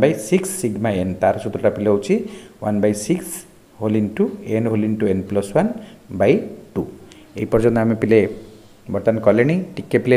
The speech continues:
ଲେନ୍ଦି ହେଉଛି କୋଶ୍ଚିନ୍, କିନ୍ତୁ ଧୀରେ ଧୀରେ ପିଲେ କରିବା ପାଇଁ ଚେଷ୍ଟା କରିବ। ଓକେ, ତାପରେ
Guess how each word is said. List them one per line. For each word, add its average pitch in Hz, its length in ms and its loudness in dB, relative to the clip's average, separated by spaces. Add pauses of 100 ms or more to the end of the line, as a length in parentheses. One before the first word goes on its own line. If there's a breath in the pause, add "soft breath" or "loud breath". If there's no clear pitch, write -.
ଲେନ୍ଦି 117 300 4
ହେଉଛି 143 280 2
କୋଶ୍ଚିନ୍, 160 360 2
କିନ୍ତୁ 123 220 -2 (100)
ଧୀରେ 117 200 4
ଧୀରେ 120 180 2
ପିଲେ 135 180 4
କରିବା 98 200 6 (120)
ପାଇଁ 151 180 4
ଚେଷ୍ଟା 107 280 -4
କରିବ। 85 160 -2 (480)
ଓକେ, 110 200 4 (1300)
ତାପରେ 113 240 2